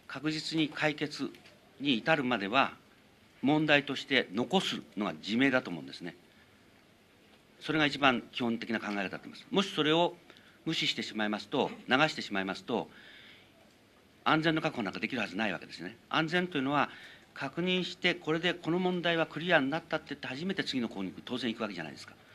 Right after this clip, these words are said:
そうすると、そのことを一番大切にしなきゃいけないと私は思ってるんですが、それが日本の原子力は一番甘かった、はっきりと。で、他の業界、他のジャンルですね、例えば、こう、機械系の、例えば工場で、仮に工場の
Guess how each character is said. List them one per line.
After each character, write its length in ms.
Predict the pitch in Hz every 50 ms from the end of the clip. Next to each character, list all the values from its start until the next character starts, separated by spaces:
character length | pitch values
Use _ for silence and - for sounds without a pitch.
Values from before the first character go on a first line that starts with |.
| - - - - -
そ 100 | - 175
う 40 | 165
す 40 | -
る 60 | 156
と、 0 |
そ 120 | - 165 175
の 100 | 208 202
こ 80 | 220
と 160 | 220 - 214 165 110
を 80 | - - - - - - - - -
一 200 | 120 117 - 170
番 160 | 208 202 185
大 160 | - 170 170
切 240 | 165 185 175 - 175
に 40 | 165
し 120 | - 151
な 80 | 160 156
き 80 | 151
ゃ 20 | 123
い 60 | 107
け 100 | 110 120
な 80 | 120 123
い 60 | 127
と 100 | - 107
私 240 | 98 - 104 - 113
は 60 | 104
思 100 | 107 113
っ 20 |
て 160 | - - -
る 100 | 95 85
ん 40 | 87
で 80 | 82 82
す 140 | - - 95
が、 240 | 107 101 78 - - - - - - -
そ 120 | - - 156
れ 80 | 165
が 140 | 190 190 170
日 80 | 139 143
本 260 | 147 165 175 175 170
の 260 | 175 180 180 - - - 107 113
原 160 | 147 156 156
子 80 | 151
力 180 | 160 160 - 139
は 80 | 123 98
一 160 | 98 - -
番 220 | 120 135 120 110
甘 140 | 113 156 170
か 80 | - 131
っ 40 | - -
た、 100 | - - -
は 120 | - - -
っ 20 | -
き 120 | - -
り 80 | 76 -
と。 80 | - - - - - - - - - - - - -
で、 40 |
他 220 | 104 139 139 196 196
の 80 | 202
業 220 | 180 175 185 185 185
界、 240 | 185 180 170 - - - - - - - - - - -
他 240 | - - 127 - 165
の 80 | 160 143
ジ 260 | - - 98 - 156
ャ 40 | 143
ン 40 |
ル 60 | 110 92
で 80 | 85
す 60 | -
ね、 200 | 175 180 110 - - - - - - - - -
例 80 | - 117
え 20 | 117
ば、 80 | 113
こ 220 | - - - 117 107
う、 60 | -
機 80 | - -
械 220 | 127 117 117 - - - - - -
系 100 | 117 107
の、 100 | 104 95
例 120 | - 110 117
え 40 | 107
ば 80 | 107
工 260 | - - - 135 143 143
場 200 | 139 156 117 92
で、 220 | 110 95 78 - - - - - - - - -
仮 180 | - - 139 156
に 100 | 160 -
工 180 | - 147 160 156
場 180 | 156 160 139
の 300 | 135 147 165 160 - -